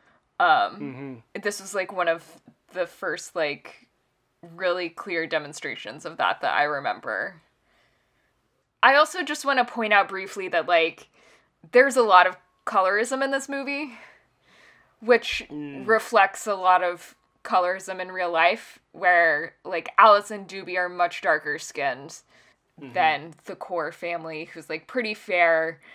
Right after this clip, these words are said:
Speaker 1: um, and especially the bride, the actress who plays the bride, um, is, like, very
Speaker 2: Mm.
Speaker 1: fair skinned, has, like,
Speaker 2: Yeah.
Speaker 1: super light colored eyes, and that's a big thing in Indian society and culture, is, like,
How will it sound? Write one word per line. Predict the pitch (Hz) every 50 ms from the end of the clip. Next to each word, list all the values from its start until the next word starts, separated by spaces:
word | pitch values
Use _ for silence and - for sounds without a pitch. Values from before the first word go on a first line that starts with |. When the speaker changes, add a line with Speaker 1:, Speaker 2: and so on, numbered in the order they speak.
| - - _ _ _ -
Speaker 1:
um, | 190 180 175 170
and | 156 - 175 185
especially | 175 - - 208 185 185 - - 190 185 180 175
the | 170 165 175
bride, | 131 160 160 170 170 165 156 156 151 156 151 143 151 147 135 - 165 170 - _ _ _ _
the | - 165 180
actress | 139 160 175 - 175 170
who | -
plays | 165 - 175 160
the | - 165
bride, | - 165 165 151 147 147 143 147 151 165 - _ _ _
um, | - - 175 151 120 110 - - - 147 _ _ _
is, | - 170 160 -
like, | 151 151 151 165
very | 160 - - 185 170 160 165 160 -
Speaker 2:
Mm. | -
Speaker 1:
fair | 123 117 113 185 165 160 151
skinned, | 160 - - - 170 156 151 151 147 147 143 147 151 - - - - _ _ -
has, | - - 175 151 147 -
like, | 156 147 151
Speaker 2:
Yeah. | -
Speaker 1:
super | - - - 202 185 - 180 175 165
light | 165 156 156 151 156 139 -
colored | - - 175 156 156 151 147 143 131 -
eyes, | - 143 147 147 143 143 143 143 143 143 143 143 - - - - _ _ _ _ _
and | - 185 175 180
that's | 180 175 170 - - - - - - _ _ _ _ -
a | 185
big | 190 - 185 175 170 -
thing | - - - 180 165 156 156 156 156 143 156 165 _ _ _
in | 175 180 165 160 156 151 - -
Indian | 180 175 160 160 151 151
society | - - 160 156 - 165 156 156 151 147 151
and | 143 143
culture, | 147 - 147 143 143 - - 123 131 135
is, | 131 127 123 - -
like, | - 117 123 120 -